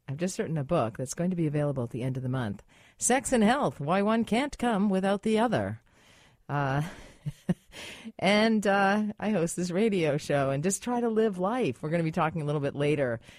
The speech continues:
to Sean Seal about how to balance life. I'm always trying to ensure that my house is clean, my car is clean, laundry is done,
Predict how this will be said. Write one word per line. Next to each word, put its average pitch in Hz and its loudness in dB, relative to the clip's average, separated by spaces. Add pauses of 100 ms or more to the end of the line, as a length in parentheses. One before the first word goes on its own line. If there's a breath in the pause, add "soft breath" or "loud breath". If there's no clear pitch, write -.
(120 loud breath)
to 160 0
Sean 160 2
Seal 156 2
about 135 0
how 175 -4
to 226 0 (320)
balance 170 -2
life. 117 -2
I'm 151 0
always 202 0
trying 151 -2
to 131 0 (520 loud breath)
ensure 202 4
that 190 4
my 170 4
house 208 2
is 254 -4
clean, 220 0
my 170 2
car 180 2
is 165 0
clean, 151 -2
laundry 151 0
is 151 0
done, 139 -2